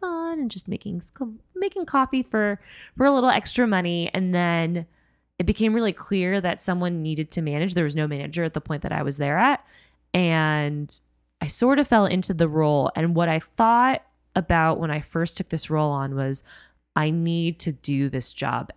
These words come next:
actively. I need to not just be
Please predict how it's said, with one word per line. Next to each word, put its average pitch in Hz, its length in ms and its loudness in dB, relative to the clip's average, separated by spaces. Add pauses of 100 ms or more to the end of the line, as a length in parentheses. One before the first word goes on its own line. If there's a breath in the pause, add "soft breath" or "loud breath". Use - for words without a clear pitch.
actively. - 680 -2 (320)
I 151 80 0
need 175 440 0
to 190 100 2
not 165 320 2
just - 260 -10
be 156 360 0